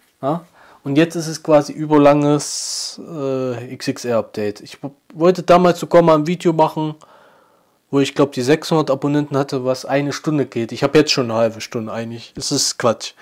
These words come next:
Muss es zwei Stunden gehen. Ja, wie gesagt, dann bin ich raus und schreibt was unten rein zu den Filmen und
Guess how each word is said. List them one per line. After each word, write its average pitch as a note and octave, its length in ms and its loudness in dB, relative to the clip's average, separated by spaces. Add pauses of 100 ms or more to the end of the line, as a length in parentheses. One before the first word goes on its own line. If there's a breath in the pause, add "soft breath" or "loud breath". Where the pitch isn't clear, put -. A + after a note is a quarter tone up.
(160 loud breath)
Muss E3+ 180 4
es F3 180 0
zwei F#3 240 6
Stunden A#2+ 400 -6
gehen. A2+ 260 -6
Ja, D#3 320 4 (220 loud breath)
wie D#3+ 80 2
gesagt, F#3 320 6
dann D#3+ 240 2
bin F3 160 4
ich - 180 -2
raus G#3 320 8
und D#3+ 380 -2 (320 soft breath)
schreibt G3+ 300 6
was F3 140 4
unten F#3 200 4
rein F#3 260 6
zu F3 100 -2
den E3+ 140 4
Filmen G3+ 300 6
und F3+ 560 0